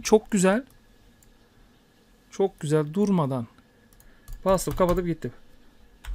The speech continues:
Ah be, yandı ya. Tüh, neyse. Çok da güzel gitmiştik var ya. Ç-, çocuğu da görünce bir an sevindim. Bu hasılatları satıyoruz. Dört tane Silver Gem, bir tane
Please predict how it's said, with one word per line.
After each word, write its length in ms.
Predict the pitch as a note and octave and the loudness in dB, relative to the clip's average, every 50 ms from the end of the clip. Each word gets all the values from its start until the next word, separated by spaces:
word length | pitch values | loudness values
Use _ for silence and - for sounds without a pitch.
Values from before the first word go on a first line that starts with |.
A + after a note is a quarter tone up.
| - - - - _ _ _ _ - - | -12 -12 -18 -20 _ _ _ _ -10 2
Ah 400 | - A3 A3+ A3 - - - F3+ | 4 4 4 4 2 -2 2 8
be, 360 | G3+ F#3 E3+ D#3+ D3+ D3 C#3+ D#3+ | 8 10 10 10 8 8 6 4
yandı 360 | F#3+ G3 G3+ G3+ G3 G3 G3+ | 4 4 4 4 4 4 4
ya. 540 | F#3+ E3 D3 C3 A#2 A2+ A2+ A2 G#2+ G#2 - - - - - _ - - - - - - - - _ _ _ _ - - - - _ - - - - - - - - - - - | 6 6 4 4 2 0 -2 -4 -8 -10 -12 -16 -20 -20 -20 _ -20 -20 -20 -20 -20 -20 -20 -20 _ _ _ _ -20 -20 -20 -20 _ -20 -20 -20 -20 -20 -20 -20 -20 -16 -2 6
Tüh, 140 | - A3 E3+ - - - - - - - - | 8 8 8 8 4 2 2 -4 -16 -8 -4
neyse. 280 | D3+ D#3 D#3 - - - - - - - - _ _ - | -2 -2 -2 -2 -4 -12 -16 -20 -20 -20 -20 _ _ 2
Çok 220 | - G3+ F3+ - - | 4 4 4 8 8
da 60 | G3 | 8
güzel 280 | E3+ D#3+ F#3+ F#3+ F#3 | 10 12 12 12 10
gitmiştik 440 | D#3+ D#3+ - D#3 C3+ - - C#3+ - | 10 4 0 0 -2 -2 -2 -2 2
var 160 | D#3+ E3 E3 | 4 4 4
ya. 160 | D#3+ C#3+ C3 C3 | 4 2 0 -2
Ç-, 300 | - - - - - - - - - - - - - | -4 -6 -8 -8 -8 -8 -12 -20 -20 -20 -20 -8 4
çocuğu 300 | - F3+ F3+ E3+ F#3+ F3+ | 8 8 10 10 10 8
da 80 | F#3+ | 10
görünce 380 | F3+ F#3 F#3 F3+ F3 E3 F3 D#3+ | 10 10 8 6 6 2 2 2
bir 60 | E3 | 2
an 100 | E3 E3 | 2 2
sevindim. 440 | D#3 - D#3 D3 D3 D3 C#3 C3 C3 - - - - - - - - - - - - - - | 0 0 0 0 0 0 -2 -4 -6 -10 -16 -20 -20 -20 -20 -20 -20 -20 -20 -20 -18 -6 0
Bu 260 | E3+ F3+ G3 F#3+ F3 - | 4 6 8 6 6 4
hasılatları 760 | - - D#3+ D#3+ D#3+ D#3 - E3+ F3 F3 E3+ - - F#3 F3+ F3+ | 2 6 6 6 6 6 4 6 6 4 4 6 6 6 6 6
satıyoruz. 600 | - F#3+ E3+ - - G3+ F#3+ G3 A#3 A#3+ - - - - | 6 4 4 8 8 8 8 8 6 2 0 -6 4 8
Dört 240 | E3+ E3+ E3 - | 8 8 8 8
tane 320 | - F3+ E3+ F3 F3+ F3+ - - - - | 6 6 8 8 6 4 4 0 -6 -4
Silver 440 | D#3+ - - F3 E3 E3+ D#3+ D#3+ D3+ | -2 0 2 4 4 6 6 6 4
Gem, 320 | D3 C#3 D#3+ F3 G3 A3+ - - - - - - C3+ | 4 4 4 4 4 0 -6 -12 -20 -20 -20 -10 -4
bir 220 | D3+ D3 E3 D#3+ | 0 0 2 4
tane 440 | - E3+ D#3+ D#3 D#3 D#3+ D#3+ C#3 | 6 6 6 8 6 4 4 2